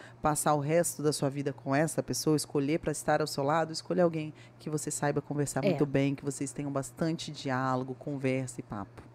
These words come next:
Speaker 2: Exatamente, porque no final da vida é o que resta,
Speaker 1: É o
Speaker 2: né?
Speaker 1: que
Speaker 2: É a
Speaker 1: resta.
Speaker 2: amizade, é conversar, enfim.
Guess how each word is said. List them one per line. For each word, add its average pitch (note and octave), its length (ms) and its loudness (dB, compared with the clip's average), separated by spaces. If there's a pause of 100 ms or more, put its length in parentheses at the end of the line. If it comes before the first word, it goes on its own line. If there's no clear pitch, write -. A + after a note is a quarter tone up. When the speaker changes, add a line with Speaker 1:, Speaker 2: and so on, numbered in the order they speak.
Speaker 2:
Exatamente, F3 760 0
porque A3 460 4
no A3 140 0
final G#3 320 2
da G#3 120 6
vida G3+ 320 2
é A3+ 80 10
o A3 80 6
que D4+ 120 0
resta, F3+ 380 0
Speaker 1:
É - 20 0
o D#3+ 40 2
Speaker 2:
né? G3+ 200 2
Speaker 1:
que - 40 2
Speaker 2:
É - 40 2
a A#3 200 4
Speaker 1:
resta. D#3 80 6
Speaker 2:
amizade, F#3 720 2
é E3 40 2
conversar, E3+ 760 -2 (120)
enfim. A3+ 500 0